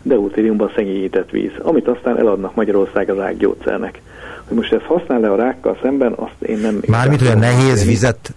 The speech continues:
Speaker 2: árulják, ö, betegeknek?
Speaker 1: Nem, a, nem, ugye kivez-, a nehéz vizet kivonják a, a normál vízből, amelyik egy kis része,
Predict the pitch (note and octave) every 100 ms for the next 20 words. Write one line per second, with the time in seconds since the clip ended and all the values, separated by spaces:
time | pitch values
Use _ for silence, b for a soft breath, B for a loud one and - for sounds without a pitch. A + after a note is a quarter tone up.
0 | - G#2+ A2+ A#2+ A#2 A2+ A2+ - G#2 G#2
1 | F#2+ G2+ A2+ G3+ - C3 B2 A#2+ C#3+ D#3
2 | B2 C3 C3 A#2+ A3 F#3 B2 A2 C#3 C#3
3 | G3 D3+ A#2 C#3 B2+ A2+ - D3 A#2+ G#2+
4 | G#2 G#2+ D#3+ - - - G#2+ G#2 G#2 -
5 | A#2 A#2 G#2 G#2+ G2+ G2+ G2 G#2 C3+ E3
6 | A#2 G#2 - G2+ - B B B C3 A#2
7 | A2 G#2 F#2 - A2 G#3+